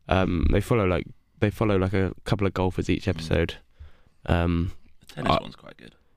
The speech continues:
Speaker 1: Yeah, I just,
Speaker 2: I don't really
Speaker 1: I
Speaker 2: like
Speaker 1: just
Speaker 2: that.
Speaker 1: watched the episode with Dustin Johnson and was really good when he joined Live Golf. What was quite interesting. But enough of that.
Speaker 2: Sorry, that was a
Speaker 1: Um,
Speaker 2: tangent.
Speaker 1: so last night, Freddie, do you wanna start off with your, um,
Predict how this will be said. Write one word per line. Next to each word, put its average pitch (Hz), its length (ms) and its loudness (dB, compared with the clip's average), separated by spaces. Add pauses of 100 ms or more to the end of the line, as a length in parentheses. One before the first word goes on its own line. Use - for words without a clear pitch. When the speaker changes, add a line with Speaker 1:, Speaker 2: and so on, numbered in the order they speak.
(100)
Speaker 1:
Yeah, 95 200 4
I 101 80 4
just, 90 140 2
Speaker 2:
I 92 80 0
don't 85 140 -6
really 80 180 -14
Speaker 1:
I 85 120 0
Speaker 2:
like 107 60 2
Speaker 1:
just 113 140 0
Speaker 2:
that. 110 60 0
Speaker 1:
watched - 140 -2
the 104 40 2
episode 92 300 0
with 90 100 0
Dustin 92 320 -2
Johnson 76 340 -2
and 57 240 0
was - 140 -6
really - 160 0
good - 240 -2 (520)
when - 100 0
he 90 60 2
joined - 260 0
Live - 240 0
Golf. - 360 -2
What - 100 -6
was - 100 -6
quite - 100 -2
interesting. - 380 -6
But 104 200 0
enough 117 200 2
of 95 60 -2
that. 101 200 0 (160)
Speaker 2:
Sorry, - 140 -12
that - 80 -2
was 113 200 2
a 123 40 2
Speaker 1:
Um, 117 80 0
Speaker 2:
tangent. - 180 -12 (460)
Speaker 1:
so 127 480 2
last 127 320 0
night, 113 280 0
Freddie, 107 260 2
do 104 80 0
you - 20 4
wanna 156 100 2
start 170 300 2
off 175 160 0
with 165 120 2
your, 170 460 2
um, 156 400 4